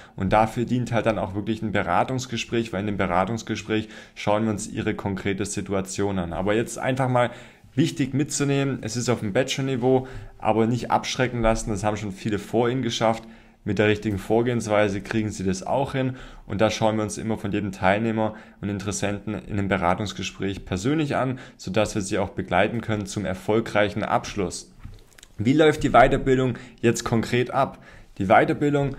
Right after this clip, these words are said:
bei dem I H K geprüften Wirtschaftsfachwirt, die besteht aus zwei Teilen. Das ist der erste Teil, das ist Wirtschaft, und zweiter Teil, das ist die handlungsspezifische Qualifikation.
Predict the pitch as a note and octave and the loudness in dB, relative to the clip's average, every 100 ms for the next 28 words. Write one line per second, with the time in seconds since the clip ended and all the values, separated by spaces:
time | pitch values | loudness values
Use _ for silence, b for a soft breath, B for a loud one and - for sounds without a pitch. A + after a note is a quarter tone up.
0 | B - - - G2+ G#2+ G#2+ G#2 - B2+ | B -18 -20 0 2 4 2 0 -2 2
1 | B2+ B2 A2+ A#2 A2+ A#2 G#2+ G2 C3 - | 2 4 2 2 0 0 -2 -2 0 0
2 | D3+ - B2+ B2+ B2 G#2 G#2+ G2+ A2+ F#2 | -2 0 0 2 0 -2 -2 -2 0 0
3 | G2+ - - - G2 G#2 G2+ G#2+ C#3 B2+ | -2 -6 -6 2 4 4 2 2 2 -2
4 | A2 G2 G#2 F#2+ C3 C#3 C3 C#3+ C#3 C3+ | -6 -4 -4 -2 -2 -4 -8 -2 2 2
5 | B2+ G2+ G2 G2 G#2 D#3+ - D3 C#3+ - | 0 -6 -8 -8 -2 -2 0 0 0 -6
6 | B B B G#2 F#2+ G#2+ A2 A#2+ B2+ A#2 | B B B -10 -4 2 4 4 0 2
7 | A#2+ A2 - G#2+ - G#2 A2+ B2 A#2+ - | 0 0 -4 -8 -6 -2 -2 -2 -8 -10
8 | F#2 - G2+ G2 G2 F#2 - B B - | -12 -8 -8 -6 -4 -6 -6 B B -2
9 | G2 F#2+ F#2+ F2+ F#2 F#2 - F2 - | 0 0 0 -4 -4 -6 -6 -8 -8